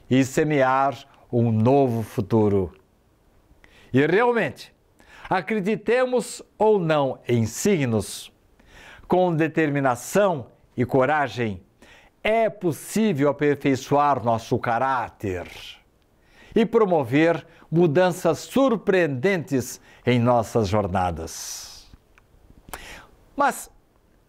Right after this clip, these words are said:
esses ingredientes não são familiares? Não são exatamente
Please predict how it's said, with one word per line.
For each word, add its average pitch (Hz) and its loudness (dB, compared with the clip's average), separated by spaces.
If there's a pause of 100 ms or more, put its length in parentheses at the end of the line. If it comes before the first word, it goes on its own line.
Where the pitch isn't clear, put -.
(300)
esses 233 2
ingredientes 160 2 (260)
não 214 2
são 180 -2
familiares? 135 -2 (680)
Não 226 4
são 247 2
exatamente 185 0